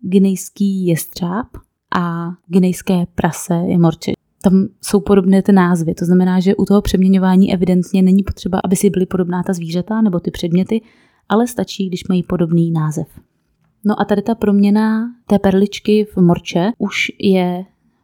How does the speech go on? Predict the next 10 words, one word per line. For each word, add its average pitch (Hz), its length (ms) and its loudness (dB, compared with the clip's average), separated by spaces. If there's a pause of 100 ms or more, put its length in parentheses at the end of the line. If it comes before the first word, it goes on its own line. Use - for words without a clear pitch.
(220)
dělána 190 360 4
pomocí 196 400 0
takzvané 196 400 0
transformace, 175 800 0 (500)
což - 280 -2
je 240 80 -2
předstupeň 196 720 -4
před - 300 -6
mezizvířecími 185 760 0
proměnami. 170 600 0